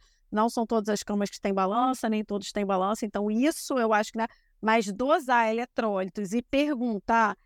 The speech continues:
eu acho que é uma coisa que todo mundo tem acesso. Então, acho que dá pra gente fazer muita coisa e atuar, e tiamina também, então eu acho que, que é super importante. Existe alguma dica pra quem não tiver a balança que possa usar na prática?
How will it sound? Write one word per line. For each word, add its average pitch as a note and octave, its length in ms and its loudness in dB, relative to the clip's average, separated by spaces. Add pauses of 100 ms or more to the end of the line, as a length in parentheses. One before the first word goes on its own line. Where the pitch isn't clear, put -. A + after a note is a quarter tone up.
(240)
eu G#3+ 140 4
acho A3+ 140 2
que - 60 -6
é - 20 2
uma A3+ 120 0
coisa A#3+ 200 -4
que B3+ 100 -6
todo C4+ 340 2
mundo B3+ 240 -2
tem B3 180 0
acesso. F#3+ 520 -2
Então, G3 240 -2
acho G#3 200 -2
que A#3+ 120 -4
dá G#3+ 340 2
pra B3+ 200 2
gente A3+ 280 -2
fazer G#3+ 240 0
muita A3+ 420 0
coisa A3+ 480 0
e A3+ 100 2
atuar, G#3+ 520 0
e A#3+ 80 -4
tiamina B3 520 0
também, A3 520 -2
então A3+ 320 -2
eu A3 100 2
acho A3 220 -2
que, A#3 200 -2 (380)
que - 120 0
é A#3+ 40 4
super B3+ 320 0
importante. B3+ 580 -2 (340)
Existe D4+ 540 2
alguma B3 340 0
dica B3 360 -4
pra B3 160 -6
quem B3 160 -4
não B3 340 0
tiver B3 360 -4
a A#3 100 2
balança A3 680 0
que A3+ 140 -4
possa A#3+ 420 -2
usar A3+ 240 0
na G3+ 140 -2
prática? G#3+ 1000 -2